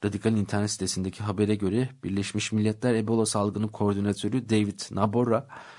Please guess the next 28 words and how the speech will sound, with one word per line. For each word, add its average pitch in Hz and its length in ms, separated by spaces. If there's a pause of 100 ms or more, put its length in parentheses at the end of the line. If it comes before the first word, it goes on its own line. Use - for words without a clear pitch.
(380)
Birleşmiş 107 580
Milletler 107 440
Cenevre 104 360
ofisine 104 380
yapılan 101 440
basın 104 280
toplantısında 107 920 (120)
Ebola 107 300
krizinin 113 440
tahmin 107 360
edilemeyen 113 560
boyutlara 98 400
ulaştığını 92 560
belirtmiş. 87 600 (500)
Krizin 110 380
neden 120 200
olduğu 117 280
sorunlarla 113 540
mücadele 110 480
etmek 113 280
için - 180
sıra 113 260
dışı 110 180
çaba 110 300
sarf 98 300
etmek 87 320
gerektiğini 90 440
söylemiş. 95 580